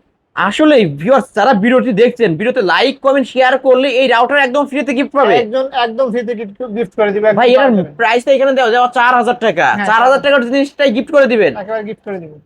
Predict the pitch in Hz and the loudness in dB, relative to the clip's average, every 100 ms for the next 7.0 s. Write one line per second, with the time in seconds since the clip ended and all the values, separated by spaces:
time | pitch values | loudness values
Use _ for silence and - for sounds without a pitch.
0 | _ 135 233 247 - 220 262 277 285 285 | _ -2 0 0 0 2 2 2 2 2
1 | 175 262 220 269 269 262 247 240 202 220 | 0 -2 0 0 0 0 0 -2 -4 -2
2 | 254 247 233 226 254 262 220 233 262 262 | -2 0 0 -2 -2 -2 0 0 0 0
3 | - 240 247 254 254 277 233 233 226 262 | 0 0 2 2 2 2 0 0 0 0
4 | 262 - 277 - 262 - 254 262 233 202 | -2 -4 -8 -4 -4 -2 0 0 0 0
5 | 254 262 247 269 262 240 247 233 240 214 | 2 2 2 2 2 0 0 0 -2 0
6 | 254 262 247 - 220 247 220 214 233 170 | 0 0 0 0 0 0 -2 0 0 0